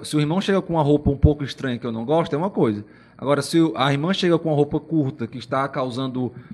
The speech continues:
é, sei lá, né, que está sendo lasciva, um, a, a, ou o irmão também, né, pode acontecer, o irmão está usando uma roupa lasciva, aí já é uma outra questão. Aí eu já tenho uma base bíblica pra falar, "Olha, aqui,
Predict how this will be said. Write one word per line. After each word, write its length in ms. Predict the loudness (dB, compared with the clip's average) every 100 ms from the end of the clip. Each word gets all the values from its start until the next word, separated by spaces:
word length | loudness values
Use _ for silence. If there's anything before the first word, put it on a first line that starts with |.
| -16 -6
é, 580 | 0 0 0 0 -2 -6 -12 -20 -20 -20 -20 -18
sei 200 | -6 -2
lá, 240 | -2 -2
né, 140 | -4 -4
que 120 | -6
está 240 | -2 -2
sendo 220 | 0 0 2
lasciva, 640 | 0 0 2 2 2 -4 -6 -20 -18 -4
um, 120 | -2
a, 400 | 0 -2 -4 -4
a, 40 | 0
ou 260 | 4 4
o 80 | 4
irmão 320 | 2 0 -2
também, 260 | -2 -2 -2
né, 120 | -2
pode 240 | -2 -4 -4
acontecer, 560 | -8 -12 -8 -4 -4 -8 -20 -6
o 80 | -2
irmão 200 | 0 -2
está 180 | 0
usando 240 | 0 -2 -4
uma 80 | -4
roupa 220 | 0 0
lasciva, 420 | 0 0 -4 -4
aí 140 | -6 -4
já 160 | -2
é 40 | -4
uma 120 | -4
outra 240 | -6 -8
questão. 400 | -10 -10 -6 -4
Aí 80 | -2
eu 60 | -2
já 140 | -2
tenho 160 | -4 -4
uma 60 |
base 280 | -2 -2 -2
bíblica 320 | -6 -8 -8
pra 160 | -6 -6
falar, 200 | -2 0
"Olha, 160 | -2 -4 -18 _ _
aqui, 480 | -16 -10 -4 -4 -6